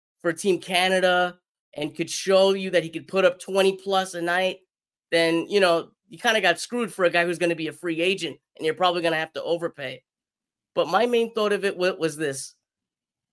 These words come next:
This guy fits perfectly right now with the Knicks. And, man, it,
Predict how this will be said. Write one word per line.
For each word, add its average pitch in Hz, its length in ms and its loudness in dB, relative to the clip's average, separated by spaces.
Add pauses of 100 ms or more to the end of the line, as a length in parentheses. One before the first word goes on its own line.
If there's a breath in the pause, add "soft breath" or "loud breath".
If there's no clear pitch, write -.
(180)
This 175 120 -2
guy 170 160 4
fits 165 240 -4
perfectly 202 480 2
right 180 260 2
now 156 200 2
with 156 120 -4
the 151 80 -6
Knicks. 139 540 -6 (960)
And, 139 440 -6 (160)
man, 139 680 0 (1080)
it, - 240 -10